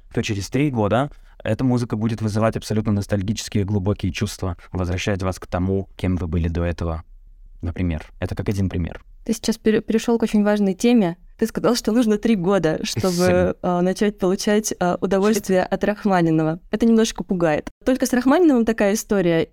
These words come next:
Speaker 2: а, или есть какие-то композиторы, с которых лучше, например, начать слушать классику и, а, сделать, сделать первые шаги ш-, в анализе этой музыки, в том, чтобы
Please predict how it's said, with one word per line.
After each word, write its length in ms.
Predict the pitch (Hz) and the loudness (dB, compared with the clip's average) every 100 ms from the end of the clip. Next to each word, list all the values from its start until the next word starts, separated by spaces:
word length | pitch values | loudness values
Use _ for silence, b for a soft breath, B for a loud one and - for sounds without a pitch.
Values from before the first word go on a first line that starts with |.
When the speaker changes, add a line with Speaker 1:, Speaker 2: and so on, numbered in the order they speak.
| - | -4
Speaker 2:
а, 240 | 180 180 | 0 0
или 560 | 180 - 233 262 240 226 | 0 2 4 6 4 2
есть 200 | 214 247 | 2 0
какие-то 300 | - 226 226 | 2 0 0
композиторы, 520 | 208 202 208 285 - 208 | 0 0 2 2 2 0
с 80 | |
которых 340 | - 180 226 - | -2 0 0 2
лучше, 280 | 247 - 196 | -2 0 -2
например, 460 | 185 190 202 185 - | 0 2 2 0 -4
начать 520 | 180 196 202 269 359 - | -2 0 2 0 0 -10
слушать 400 | - 214 190 202 | -4 -4 -2 -4
классику 580 | - 180 175 175 156 165 b b b b _ | 0 0 0 -6 -6 -8 b b b b _
и, 500 | 208 214 214 208 190 | 2 4 4 4 2
а, 160 | 185 185 | 0 0
сделать, 360 | 175 240 233 | 2 4 4
сделать 260 | 190 240 226 | 2 2 2
первые 220 | 240 226 | 2 2
шаги 240 | 208 208 247 | 2 0 0
ш-, 140 | - | 0
в 60 | 185 | 0
анализе 440 | 196 233 226 202 | 2 4 2 0
этой 160 | - 190 | 0 2
музыки, 580 | 196 196 175 - 180 175 | 2 2 0 0 2 2
в 100 | - | 0
том, 140 | 196 | -4
чтобы 480 | - 185 185 180 | -2 -2 0 2